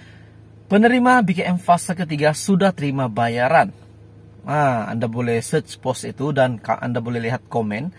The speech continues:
yang mengatakan terdapat penerima B K M fasa ketiga yang sudah terima bayaran. Ah, terima bayaran. Em, salah satu yang admin ingat adalah mereka kata, em, warga emas, penerima B K M fasa ketiga sudah terima bayaran.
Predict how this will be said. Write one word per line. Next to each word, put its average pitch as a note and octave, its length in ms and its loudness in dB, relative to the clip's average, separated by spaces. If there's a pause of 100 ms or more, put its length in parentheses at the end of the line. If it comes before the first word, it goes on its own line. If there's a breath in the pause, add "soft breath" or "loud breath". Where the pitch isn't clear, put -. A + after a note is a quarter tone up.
(280 loud breath)
yang A3+ 160 4
mengatakan G#3+ 560 2
terdapat D#3+ 560 0
penerima C#3+ 400 -2
B A#2+ 80 -4
K - 160 -6
M C3 80 -4
fasa C3+ 320 -4
ketiga D3 320 -2
yang B2+ 160 2
sudah B2 240 -6
terima A#2 240 -6
bayaran. G#2+ 560 4 (800)
Ah, C#3+ 400 2
terima A#2 320 -4
bayaran. A2+ 640 0 (480 loud breath)
Em, A#2+ 800 -2
salah E3 240 2
satu G3 320 -4
yang E3+ 160 2
admin B2+ 480 -2
ingat B2 400 0
adalah A2+ 560 0
mereka A2 320 -8
kata, B2 480 0 (560 loud breath)
em, C3 240 0
warga F3+ 400 2
emas, F3+ 480 0 (640)
penerima C#3+ 400 2
B E3+ 80 -6
K E3+ 160 -4
M F3+ 80 -4
fasa F#3 320 0
ketiga D#3+ 400 -2
sudah A3 320 0
terima B2 400 -2
bayaran. G2 560 0